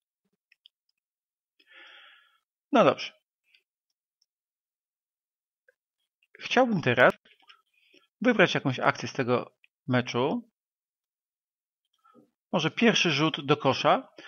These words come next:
i spowolnimy go sobie. O, tutaj widzimy, zawodnik wbiega na kosz, rzuca do kosza, bardzo dobrze. Czyli przesuwamy się w to miejsce.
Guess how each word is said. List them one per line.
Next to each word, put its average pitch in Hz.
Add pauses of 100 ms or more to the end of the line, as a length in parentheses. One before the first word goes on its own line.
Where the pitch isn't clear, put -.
(220)
i 262
spowolnimy 165
go 110
sobie. - (1300)
O, 160
tutaj 131
widzimy, 123
zawodnik 117 (120)
wbiega 170
na 147
kosz, 139 (640)
rzuca 139
do 110
kosza, 147
bardzo 131
dobrze. - (1300)
Czyli 143
przesuwamy 165
się 156
w -
to 151
miejsce. 139